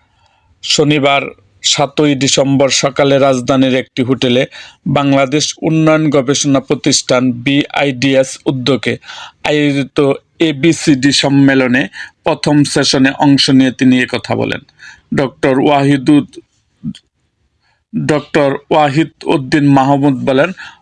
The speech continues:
অর্থনৈতিক ও আয় বৈষম্য এই মুহূর্তে বড় একটি দুশ্চিন্তার বিষয়। বৈষম্য দূর করতে মানসম্পন্ন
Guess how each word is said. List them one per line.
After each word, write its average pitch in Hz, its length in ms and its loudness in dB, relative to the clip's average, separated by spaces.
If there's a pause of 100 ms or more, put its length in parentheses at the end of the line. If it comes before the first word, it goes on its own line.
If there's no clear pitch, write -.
(100)
অর্থনৈতিক 160 760 -2 (240)
ও 156 80 2 (360)
আয় 160 140 -4
বৈষম্য 143 560 0 (200)
এই 151 160 0
মুহূর্তে 143 460 0
বড় 139 300 0
একটি - 260 0 (420)
দুশ্চিন্তার 143 680 0
বিষয়। 117 340 -8 (380)
বৈষম্য 147 580 2 (180)
দূর 147 120 4 (100)
করতে - 320 -2
মানসম্পন্ন 139 1400 0